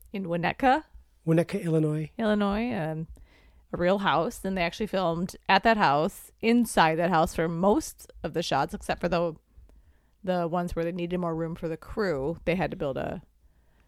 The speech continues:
Speaker 1: exterior set or whatever, but
Speaker 2: I'm guessing it, it would be like a, just one of the scenes where, I don't, you know,
Speaker 1: Like
Speaker 2: I
Speaker 1: in the
Speaker 2: don't know.
Speaker 1: bedrooms. I mean, no, 'cause I'm sure
Speaker 2: I'm trying to think why.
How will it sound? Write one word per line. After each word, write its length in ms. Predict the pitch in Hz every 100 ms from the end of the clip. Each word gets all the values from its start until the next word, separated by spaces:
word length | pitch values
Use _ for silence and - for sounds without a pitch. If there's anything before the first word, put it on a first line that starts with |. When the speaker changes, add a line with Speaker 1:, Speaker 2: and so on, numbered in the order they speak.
| _
Speaker 1:
exterior 440 | 165 - 160 165
set 200 | - 151
or 60 | -
whatever, 320 | 190 - -
but 160 | - - - - -
Speaker 2:
I'm 140 | 214
guessing 540 | 226 240 - 262 240 202
it, 180 | 175
it 100 | 277
would 140 | 196 180
be 160 | 190
like 260 | 170 156 147
a, 340 | 156 143 143 - - _ _ _ - - _
just 220 | - 185 220 - - _
one 260 | 170 170 185
of 80 | 165
the 280 | 160 151 170 _
scenes 580 | - - 175 165 165 156
where, 320 | 147 139 131 143 _ _ _ _ _ _ _
I 80 | - -
don't, 120 | 269 -
you 80 | 156
know, 120 | 214
Speaker 1:
Like 140 | 208
Speaker 2:
I 20 |
Speaker 1:
in 60 | 175
the 60 | 190
Speaker 2:
don't 180 | 214 214
know. 40 | 262
Speaker 1:
bedrooms. 380 | 233 233 233 226
I 120 | -
mean, 240 | 233 226 214
no, 240 | 185 - - -
'cause 160 | - 254
I'm 120 | 254
sure 420 | - 294 240 220 - _ _ _ _ _ _ _ _ _ _ _ _ _ _
Speaker 2:
I'm 120 | 220
trying 280 | 226 285 277
to 80 | 254
think 160 | 247 196
why. 640 | 165 175 190 185 180 165